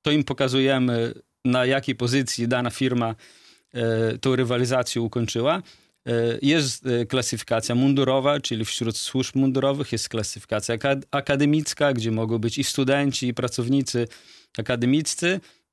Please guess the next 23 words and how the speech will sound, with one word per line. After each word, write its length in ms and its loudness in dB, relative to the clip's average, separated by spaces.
e, 260 0
a 80 -2
w 100 -8
tej 140 4
mniejszej 420 2
sztafecie, 760 0
i 60 -4
to 120 -2
też 200 -2
jest 120 -4
nowość, 400 0
zrobiliśmy 480 -4
to 100 -6
po 100 -4
raz 160 -4
pierwszy, 540 -4
jest 260 0
drużyna 460 0
ro-, 140 0
e, 40 -2
jest 300 0
klasyfikacja 680 -2
rodzinna, 480 0